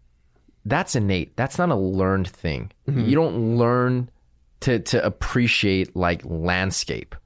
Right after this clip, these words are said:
Speaker 1: right? You don't learn to appreciate certain things. You just, when you see it, it strikes a chord within you, right?
Speaker 2: Mm-hmm.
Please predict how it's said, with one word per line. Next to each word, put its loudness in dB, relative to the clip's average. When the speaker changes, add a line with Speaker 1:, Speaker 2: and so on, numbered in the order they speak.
Speaker 1:
right? 2
You 0
don't 2
learn 2
to 0
appreciate 0
certain 0
things. -2
You -2
just, -2
when 2
you 0
see 0
it, -2
it 0
strikes 0
a -2
chord 0
within 0
you, -6
right? 2
Speaker 2:
Mm-hmm. -2